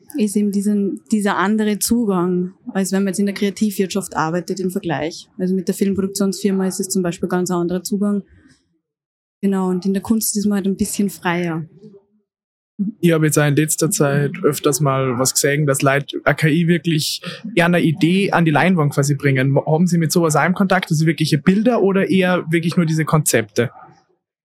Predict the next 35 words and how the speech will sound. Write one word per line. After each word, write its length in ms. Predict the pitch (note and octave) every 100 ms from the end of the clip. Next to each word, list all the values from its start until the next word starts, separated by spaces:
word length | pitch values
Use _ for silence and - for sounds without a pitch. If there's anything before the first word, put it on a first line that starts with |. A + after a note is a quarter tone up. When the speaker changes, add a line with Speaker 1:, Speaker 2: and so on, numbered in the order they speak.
| _ _ _ -
Speaker 1:
Am 100 | G#3+
Ende 200 | A3 C#4
des 160 | E4
Tages 280 | - A#3 B3+
kommen 200 | C4 A#3+
Bilder 300 | G#3+ G#3+ A#3+
raus. 160 | A#3+ D4
Speaker 2:
Ah. 500 | G#3 C4 B3+ - D3+ F#3 -
Speaker 1:
Ja, 240 | F#3 F#3+ A3
Bilder, 400 | A#3+ C4+ C4 A3
Videos. 600 | G3+ A#3 A#3+ B3 C4 B3+
<laughs> 60 | A3+ - B3+ A3+ A3+ A3+ - - - - - _ -
Ähm, 280 | G#3+ G#3 G#3
wie 40 |
gesagt, 360 | A3 A3 G#3 G3
als, 280 | G3 F#3+
ähm, 540 | - F#3 F3+ F3+ F#3 -
mit 160 | G3 G#3+
dem 120 | G3+
Filmproduktions-Background 1300 | A#3 A#3+ A#3+ A3+ A#3 A3+ - G3 G#3+ G#3 A3 A#3+ A#3
muss 200 | G#3+ A3
ich 60 |
natürlich 320 | G#3 G3 G3+
einmal 200 | F#3+ G3
auch 40 | F#3+
schauen, 360 | - F#3 F#3
okay, 180 | G3+ G#3
was 100 | G3
kann 140 | - G#3
man 80 |
denn 120 | G3+ G3+
in 80 |
Zukunft 360 | G3 G3+ A3+ -
machen 260 | F#3+ - G#3+
damit? 400 | A3 C#4+ -